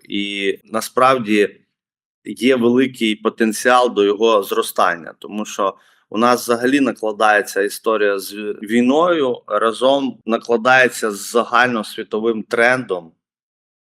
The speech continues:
на зростання попиту на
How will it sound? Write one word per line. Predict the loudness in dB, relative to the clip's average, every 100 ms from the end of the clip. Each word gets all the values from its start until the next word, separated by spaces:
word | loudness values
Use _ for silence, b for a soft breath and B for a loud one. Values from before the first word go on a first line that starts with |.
| _
на | -6 0 2 2 0
зростання | -2 -4 -6 -2 -2 -2 -4
попиту | 0 -2 -2 -8 -6 -8
на | -2 0 0 -2